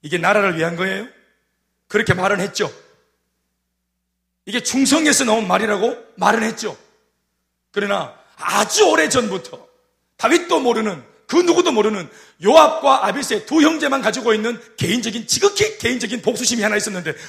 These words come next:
우리는 반드시 아브넬을 죽일 것이다. 앞으로 어떤 기회가 될지 모르겠지만 우리는 반드시 눈에 흙들어가기 전에 내 동생의 막내에 복수하겠다.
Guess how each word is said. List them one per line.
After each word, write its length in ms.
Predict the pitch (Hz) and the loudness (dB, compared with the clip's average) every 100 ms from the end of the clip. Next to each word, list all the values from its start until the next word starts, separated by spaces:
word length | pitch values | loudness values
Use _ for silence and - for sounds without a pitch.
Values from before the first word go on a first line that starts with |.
| - | 0
우리는 260 | 339 359 | 2 2
반드시 380 | - 311 349 - | 0 -2 0 0
아브넬을 340 | - 294 330 311 | 0 0 -2 -4
죽일 220 | 311 381 | -6 -10
것이다. 280 | 214 147 - _ _ _ _ _ _ _ _ _ _ _ _ _ _ _ _ - | -10 -12 -16 _ _ _ _ _ _ _ _ _ _ _ _ _ _ _ _ 0
앞으로 300 | 302 - 277 | 0 2 -2
어떤 260 | 302 320 | -2 -6
기회가 260 | 240 294 269 | -4 -2 -2
될지 200 | 240 254 | -2 -2
모르겠지만 460 | 226 240 247 233 202 - | -4 -4 -4 -6 -8 -2
우리는 280 | 311 381 339 | 0 0 0
반드시 540 | 233 277 349 277 - | 0 0 0 -4 -6
눈에 180 | - 370 | -4 0
흙들어가기 360 | 285 - 311 294 | 0 0 -2 -2
전에 240 | 262 220 - | -2 -4 -4
내 140 | 214 277 | -4 -2
동생의 580 | 269 302 320 285 - - | -2 -2 0 0 0 0
막내에 560 | 220 277 339 294 - | 2 2 2 0 -2
복수하겠다. 500 | - 320 294 247 - | -4 0 0 0 -6